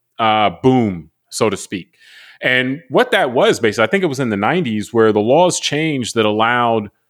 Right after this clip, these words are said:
drug companies to advertise directly to consumers as far as touting their, their drugs and so forth.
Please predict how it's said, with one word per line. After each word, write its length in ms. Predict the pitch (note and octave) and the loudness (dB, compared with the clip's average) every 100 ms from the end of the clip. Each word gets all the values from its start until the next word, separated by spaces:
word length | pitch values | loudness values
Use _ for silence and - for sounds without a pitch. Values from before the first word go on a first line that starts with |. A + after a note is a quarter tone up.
| _ | _
drug 300 | - C#3+ F3 | 0 0 2
companies 580 | A#2 G2 G2 F#2+ F#2+ - | -2 -2 -2 -2 -4 -6
to 160 | G#2+ | -6
advertise 680 | G#2+ B2 B2+ A#2 A2+ G#2 G2 | -2 -2 -2 -2 0 0 -2
directly 420 | - G#2+ A2 A2+ G2 | 0 2 2 0 -4
to 120 | G2 | -6
consumers 800 | - F2 D#3+ C3 - - - - | -8 -2 0 0 -2 -10 -14 -6
as 140 | G2+ - | -6 -2
far 320 | A2 G2+ G2 | 2 2 2
as 120 | F#2+ | -2
touting 420 | - C3 B2+ A2 | -4 -4 -4 -4
their, 360 | G#2+ G#2+ G#2 G2+ | -2 0 0 0
their 160 | G2 | -2
drugs 300 | F#2 A2 A#2 | -2 0 0
and 60 | G2+ | -2
so 100 | G#2 | -6
forth. 240 | - G2+ | -4 -4